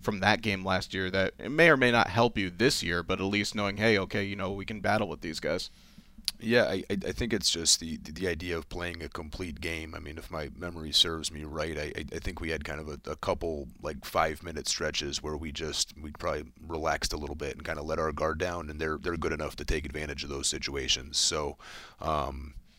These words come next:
Speaker 2: certainly can't let that happen. I mean, you, you, you can't, you can't give them anything through just self-inflicted wounds, right? So you have to,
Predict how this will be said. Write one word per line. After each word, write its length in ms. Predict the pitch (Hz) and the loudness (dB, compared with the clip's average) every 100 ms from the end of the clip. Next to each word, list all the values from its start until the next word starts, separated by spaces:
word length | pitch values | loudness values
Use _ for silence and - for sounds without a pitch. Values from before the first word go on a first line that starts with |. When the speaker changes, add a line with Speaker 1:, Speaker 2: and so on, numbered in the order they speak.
| - - - | -20 -12 -2
Speaker 2:
certainly 320 | - 92 85 | 2 2 0
can't 240 | 82 87 | -2 -2
let 180 | - 80 | 0 0
that 180 | - 76 | 0 0
happen. 380 | 71 76 80 76 | 2 0 0 -8
I 60 | 71 | -6
mean, 140 | 76 | -8
you, 140 | 78 - | -6 -8
you, 140 | 76 - | -8 -8
you 100 | 76 | -6
can't, 260 | - 90 - | -4 -6 -6
you 80 | - | -8
can't 420 | 98 85 73 73 | -6 -6 -8 -2
give 260 | 95 85 76 | 0 0 0
them 220 | 78 73 | -2 -2
anything 460 | 76 76 - 78 | -4 -2 -2 -2
through 220 | 76 78 78 | -6 -6 -6
just 380 | 73 71 - | -2 0 2
self-inflicted 720 | - 82 73 78 73 73 78 71 | 2 2 -2 -6 -6 -4 -4 -6
wounds, 440 | 71 65 58 - | -8 -10 -6 -4
right? 300 | 76 76 69 | -2 -2 -2
So 100 | - | -2
you 100 | 71 | 0
have 220 | 78 73 | -2 -2
to, 200 | 78 73 | -4 -4